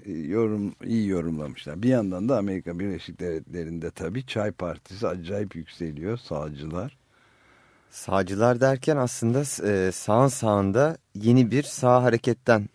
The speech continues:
Speaker 2: bahsediyoruz. E, e, iğrenç bir şekilde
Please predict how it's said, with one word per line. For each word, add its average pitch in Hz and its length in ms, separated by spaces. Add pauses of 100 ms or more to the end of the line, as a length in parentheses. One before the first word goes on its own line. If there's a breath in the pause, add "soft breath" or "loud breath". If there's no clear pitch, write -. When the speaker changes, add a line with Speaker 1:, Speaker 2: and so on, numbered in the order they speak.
Speaker 2:
bahsediyoruz. 85 760 (160)
E, - 40 (360)
e, 82 280
iğrenç 110 340
bir - 120
şekilde 95 520